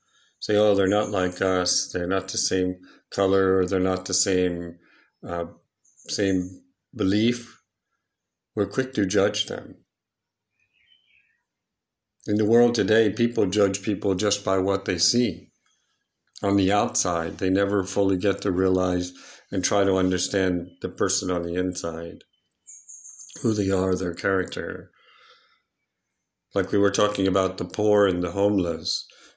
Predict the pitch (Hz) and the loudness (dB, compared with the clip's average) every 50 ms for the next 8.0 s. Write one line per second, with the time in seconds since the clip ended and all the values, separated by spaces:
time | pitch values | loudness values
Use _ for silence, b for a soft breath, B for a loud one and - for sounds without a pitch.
0 | B - 98 92 87 - - 98 92 - 101 98 95 95 92 - - 95 90 87 | B -4 -2 -2 0 0 -2 -2 -2 0 0 2 2 2 0 0 -2 -2 -2 -2
1 | 92 98 95 92 92 92 90 87 98 104 101 95 87 85 82 82 - B B B | -2 0 0 0 2 0 0 0 2 2 2 0 0 -4 -6 -8 -12 B B B
2 | B B B B B - 98 95 98 95 92 92 95 B B B B B B B | B B B B B -2 0 2 2 2 2 0 -4 B B B B B B B
3 | - - 107 101 101 117 117 113 101 113 107 101 92 98 104 104 101 101 98 87 | -6 -2 -2 -2 0 2 2 2 2 2 0 0 2 2 2 2 2 2 0 0
4 | 87 107 110 107 - - 95 90 90 87 87 - - - 107 113 113 98 87 85 | 0 -2 -2 -2 -4 -4 -2 -2 -2 -2 -4 -4 -4 -2 -4 -2 -2 -4 -4 -4
5 | 82 85 82 - _ _ _ _ _ _ _ - 95 95 90 - - 95 90 - | -6 -10 -14 -20 _ _ _ _ _ _ _ -6 -4 -2 -2 -2 -2 -2 -2 -2
6 | - 101 98 101 98 98 95 92 90 - - 95 87 - - 104 98 92 95 92 | 0 0 0 2 2 2 2 0 -2 -4 -4 -4 -2 0 0 2 2 2 2 2
7 | 92 92 90 90 90 92 - 98 92 92 90 101 117 117 95 85 - - _ | 2 0 -2 -2 -4 -2 0 0 0 0 0 0 -2 -2 -4 -6 -8 -12 _